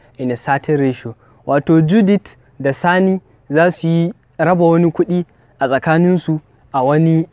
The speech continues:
ratio. So sai aka ce if Judith gets seven five, idan Judith ta samu dubu bakwai da ɗari biyar, sai aka ce how much does Sani get? Nawa Sani zai samu?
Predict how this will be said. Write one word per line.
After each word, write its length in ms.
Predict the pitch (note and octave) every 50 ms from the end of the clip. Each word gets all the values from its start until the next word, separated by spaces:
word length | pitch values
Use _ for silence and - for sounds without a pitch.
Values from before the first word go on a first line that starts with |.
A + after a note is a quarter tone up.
| _ _ -
ratio. 440 | C#3+ D3 D#3+ E3 D#3 - C#3+ A#2+ - _ _ _ _ _ _ _ _ _
So 120 | - D3 C#3+
sai 200 | - - G#3+ G#3
aka 140 | G#3 - -
ce 180 | - F3 D#3+ -
if 240 | - A#3+ A#3 - -
Judith 580 | F3 E3 D#3+ F#3 F#3 F3 G3 F3 - - - - _ _ _ _ _ _ _ _ _ - D#3 C#3+
gets 440 | D#3 E3+ E3+ - - - - _ _ _ _ _
seven 360 | - - E3+ D3+ D3+ E3 D#3+
five, 280 | C#3+ - D3 B2 A#2 - - _ - - _ -
idan 460 | D3+ D#3 F#3 G#3 G#3 G3+ F3 E3+ E3+
Judith 420 | E3 G#3 A3+ F3+ F3+ E3 - - - _ _ -
ta 80 | F3+ F3
samu 460 | - - D#3+ D3 C#3 C#3 C3+ C#3 -
dubu 380 | D3+ C#3+ C#3+ D3 D3 D#3 E3 D#3+
bakwai 320 | D#3 F3 F3 - - D#3 D3+ C#3+ D3+ C#3
da 80 | C3+
ɗari 320 | - D3 C#3 C3 C#3 C#3+ C3+
biyar, 240 | A#2+ B2+ B2 A#2 - - _ _ _ _ _ _ _ _ _ _ _
sai 140 | _ - D#3+
aka 180 | E3+ F#3 - F#3
ce 140 | - - E3
how 200 | D3+ D#3 G3+ A3+
much 300 | A3+ G3+ G3 F#3 - - D#3
does 180 | D3 D3 C#3 -
Sani 460 | - - - E3 E3+ F3 F3+ F3+ E3+
get? 420 | D3+ C#3 D#3 C#3+ C#3 - - - _ _ _ _ _ _ -
Nawa 220 | - F#3 G#3+ G3+ F3+
Sani 300 | - F3 E3+ F3+ F3+ F3
zai 180 | E3+ F3+ E3+
samu? 380 | D#3 - D#3+ D#3 D3+ D3 C3